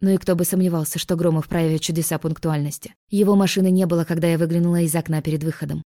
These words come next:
Но он уже стоял возле подъезда, когда я вышла оттуда. Своему полуофициальному стилю Игорь не изменил и сейчас.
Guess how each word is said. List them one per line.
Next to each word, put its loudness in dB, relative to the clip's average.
Но 2
он 4
уже 2
стоял 2
возле 0
подъезда, -2
когда -6
я -2
вышла -6
оттуда. -8
Своему 4
полуофициальному 2
стилю 0
Игорь 0
не 2
изменил 2
и 2
сейчас. -8